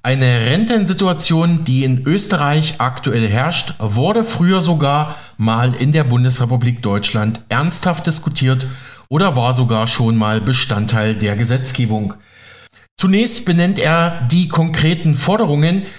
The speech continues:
die seine Initiative Rentenzukunft aktuell an die deutsche Bundespolitik heranträgt, nicht zuletzt über die aktuell laufende Petition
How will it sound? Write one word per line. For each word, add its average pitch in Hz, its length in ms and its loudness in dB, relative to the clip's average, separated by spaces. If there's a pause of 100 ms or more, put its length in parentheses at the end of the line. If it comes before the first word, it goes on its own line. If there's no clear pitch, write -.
(560)
die 208 140 4
seine 185 340 2
Initiative 165 800 2
Rentenzukunft 151 840 0
aktuell 131 760 -2
an 117 220 2
die 120 220 0
deutsche 107 360 0
Bundespolitik 113 1000 -2
heranträgt, 156 640 0 (380)
nicht 220 260 0
zuletzt 156 540 0
über 147 180 2
die 151 220 -2
aktuell 120 380 0
laufende 110 440 0
Petition 135 800 0